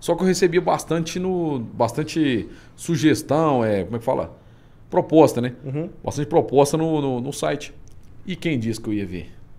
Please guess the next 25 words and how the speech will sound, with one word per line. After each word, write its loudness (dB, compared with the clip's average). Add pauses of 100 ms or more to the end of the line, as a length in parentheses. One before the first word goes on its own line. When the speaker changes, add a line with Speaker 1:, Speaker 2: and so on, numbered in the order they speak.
(360)
Speaker 1:
Quando -10
eu -8
fui -6
ver, -6
eu -10
tava -10
com -10
mais -6
de -12
cento -10
e -8
poucas -12 (920)
propostas -4
lá -6
de, -8
de -12
vídeo. -10 (380)
Eu -20
falei, -8
"Nossa, -10
gente, -16 (200)
Speaker 2:
Caraca. -10
Speaker 1:
eu -4
não -4
vi." 6